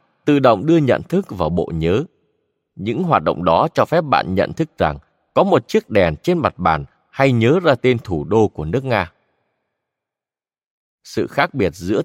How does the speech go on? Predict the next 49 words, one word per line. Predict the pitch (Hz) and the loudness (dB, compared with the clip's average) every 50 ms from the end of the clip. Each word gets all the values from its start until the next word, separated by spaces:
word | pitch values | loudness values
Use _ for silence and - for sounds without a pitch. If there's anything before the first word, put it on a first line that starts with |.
| - _ | -4 _
tư | - 131 113 | -2 -2 -2
duy | 95 104 107 98 | -2 -2 -4 -4
nhanh | 101 101 107 104 95 90 _ _ _ _ _ _ _ | -4 -2 -2 -4 -4 -6 _ _ _ _ _ _ _
và | - 95 107 104 101 | -4 0 2 2 2
tư | - _ - 156 160 | 0 _ -2 0 0
duy | 143 147 160 151 - | 2 2 0 0 0
chậm | - - 92 - - _ _ _ _ _ _ _ - | -2 -2 -2 -2 -2 _ _ _ _ _ _ _ 0
đã | - 139 180 | 2 2 4
được | 165 131 - | 2 2 0
các | - 190 185 | 0 -4 -2
nhà | 185 135 110 95 | 0 0 0 0
tâm | 87 _ - 151 147 143 | 0 _ 2 2 2 4
lý | 139 156 | 2 2
học | 185 175 139 92 - _ | 2 2 0 0 -2 _
khám | - - 101 131 | -2 -2 -2 -2
phá | - - 117 113 135 170 - - | -2 0 0 0 0 0 0 0
từ | 113 92 82 82 | 0 0 0 0
hơn | 104 135 151 151 135 | 0 0 0 0 0
hai | 127 127 131 135 | 0 0 0 0
mươi | 123 123 | 2 2
lăm | 123 123 123 123 110 | 2 2 2 0 0
năm | 107 107 110 101 - | -2 -2 -4 -4 -2
qua. | - 98 92 85 _ _ _ _ _ _ _ _ _ _ _ _ _ _ _ _ _ _ _ _ _ _ | 0 0 0 0 _ _ _ _ _ _ _ _ _ _ _ _ _ _ _ _ _ _ _ _ _ _
Tôi | - 127 120 113 | -2 0 0 0
sẽ | - - 175 | -2 -4 -2
giải | 143 113 80 78 | -2 -2 -2 -2
thích | - 170 175 - | -4 -6 -4 0
đầy | - 113 98 87 | 0 2 2 2
đủ | 82 85 80 76 | 0 -2 -2 -2
hơn | 76 104 135 151 143 127 | 0 2 2 2 0 0
trong | - - 104 101 | -2 -4 -4 -4
chương | - - 95 85 | -4 -6 -6 -6
sau. | - - - 92 87 82 - _ _ _ _ _ _ _ _ _ _ _ _ _ _ _ _ _ _ _ _ _ _ _ _ _ _ _ _ _ _ _ _ _ _ _ _ _ _ _ _ - | -6 -4 -2 -2 -2 -2 -4 _ _ _ _ _ _ _ _ _ _ _ _ _ _ _ _ _ _ _ _ _ _ _ _ _ _ _ _ _ _ _ _ _ _ _ _ _ _ _ _ -2
Tôi | 156 143 143 | 0 0 2
mô | 131 135 139 135 | 2 2 0 0
tả | - 98 85 80 78 | 2 2 0 0 2
hoạt | 87 90 90 - | 0 0 0 2
động | 92 90 80 82 - | 0 0 0 -2 -8
trí | - - 113 | -8 -6 -4
não | 123 127 120 87 107 170 | 0 0 2 2 2 2
bằng | 175 170 123 110 | 2 0 0 0
hình | 101 113 113 101 | 2 0 0 2
ảnh | 95 90 90 - _ | 0 0 -2 -2 _
ẩn | - 92 87 82 | 0 0 0 0
dụ | 80 85 104 107 76 | -2 0 0 0 0
của | - - 87 80 | 0 0 -2 0
hai | 78 95 101 107 107 | 0 0 -2 -2 0
nhân | 101 98 98 90 87 | 0 0 0 -2 -2
tố, | - - 85 85 92 120 160 | -2 -2 -2 -2 -2 -4 -8